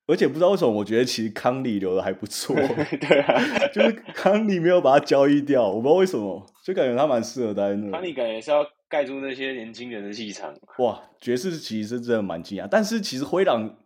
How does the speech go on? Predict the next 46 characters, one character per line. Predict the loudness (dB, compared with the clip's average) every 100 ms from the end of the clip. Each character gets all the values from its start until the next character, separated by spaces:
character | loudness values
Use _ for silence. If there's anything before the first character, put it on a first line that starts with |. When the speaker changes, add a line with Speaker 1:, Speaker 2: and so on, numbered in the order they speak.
| _
Speaker 1:
灰 | _ -2
狼 | 0 2
我 | 2
也 | 2
不 |
知 | 2
道， | 2
我 | 2 0
有 | 0
点 | 0
不 |
知 | 0
道 | 0
怎 | -2
么 | -12 -16
讲， | -16 -12
因 | 0
为 | 4
我 | 6 6 4
有 |
看 | 2 -2 -2
今 | -6 -6
天 | -4 -4 -4
最 | -2 -2
后 | -2 -4 -4
决 | -8
胜 | -8 -6 -8
节， | -8 -14 -16 _ _ _
Anthony | 0 4 4 4
Edwards | 2 0 4 2
基 | 2 0
本 | 0 2
上 | 0
没 | 0
拿 | 2 2
到 | 0
球 | -2 -6 -4
啊， | -4 -8 -16 -20 -14
他 | -4 -2
完 | 0
全 | -2
没 | -2
拿 | 0
到 | 0
球 | -2 -4 -6
啊， | -6 -10